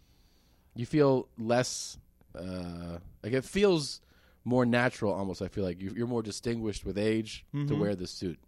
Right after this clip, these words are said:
Speaker 1: I don't know. Maybe.
Speaker 2: Like, Pardo has dropped the suit. <clears throat> He was always known for that.
Speaker 1: He dropped it?
Speaker 2: Yeah. Now he comes and he's wearing, like, a cardigan and some jeans.
Speaker 1: Oh, it works. I mean, you know, I mean, Chad, you know, I've seen him in sweaters, and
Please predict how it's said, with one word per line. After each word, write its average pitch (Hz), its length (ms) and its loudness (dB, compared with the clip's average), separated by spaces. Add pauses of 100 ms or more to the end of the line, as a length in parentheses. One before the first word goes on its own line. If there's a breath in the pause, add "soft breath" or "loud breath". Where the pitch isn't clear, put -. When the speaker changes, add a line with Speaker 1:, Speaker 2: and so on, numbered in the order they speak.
(260)
Speaker 1:
I 95 80 -8
don't 90 100 -8
know. 71 120 -16 (180)
Maybe. 95 160 -6
Speaker 2:
Like, 190 220 4
Pardo 196 460 4
has 123 120 -8
dropped 160 360 -10
the 123 60 -10
suit. 92 320 -6
<clears throat> 85 100 0 (160)
He - 120 -8
was 196 140 -6
always 123 220 -2
known 101 220 -8
for 98 140 -14
that. 87 240 -14 (260)
Speaker 1:
He 120 100 -4
dropped 110 300 2
it? 170 200 0
Speaker 2:
Yeah. 156 440 -4
Now 123 100 -6
he 160 140 -4
comes 147 300 -8
and 147 100 -6
he's 131 120 -4
wearing, 135 220 -6
like, 123 140 -8
a 117 80 -8
cardigan 139 500 -8
and 95 160 -8
some 95 300 -8 (100)
jeans. 113 580 -4 (120)
Speaker 1:
Oh, 285 200 2
it 208 140 2
works. 131 400 2
I 135 40 -2
mean, 147 320 -2
you 160 60 -2
know, 113 280 -2 (160)
I - 40 -8
mean, 107 140 -2
Chad, 110 400 -2
you 101 80 -4
know, 92 300 -4
I've 95 140 -8
seen 98 160 -6
him 110 180 -4
in 87 100 -6
sweaters, 90 580 -4
and 80 300 -8